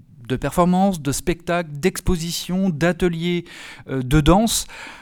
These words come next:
de, euh, marathon de la danse, de bal. C'est, euh, ou-, montrer au, au public, à tous les publics,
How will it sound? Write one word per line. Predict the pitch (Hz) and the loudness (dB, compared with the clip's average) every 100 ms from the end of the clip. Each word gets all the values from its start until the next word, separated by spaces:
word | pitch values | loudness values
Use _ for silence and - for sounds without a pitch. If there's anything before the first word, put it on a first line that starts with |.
| - | -12
de, | 143 | -2
euh, | 160 175 160 131 | 2 4 6 4
marathon | 127 160 170 170 185 180 | 4 4 4 2 2 2
de | 165 | 4
la | 156 | 2
danse, | 160 202 220 170 | 2 0 -2 -2
de | 139 | -2
bal. | 143 160 190 208 | 2 4 4 2
C'est, | 170 - 196 214 190 - | 0 0 2 2 2 0
euh, | 160 156 143 143 135 127 120 _ _ | 0 2 2 2 2 2 -2 _ _
ou-, | 254 208 202 233 | 2 2 2 2
montrer | 185 190 196 - 214 | 4 6 6 4 4
au, | 185 - | 4 4
au | |
public, | 226 214 180 180 247 - 139 127 - | 4 4 4 2 0 0 -2 -2 -8
à | - | -6
tous | 143 226 | -2 0
les | 180 | 0
publics, | 147 135 208 147 | -4 -6 -6 -6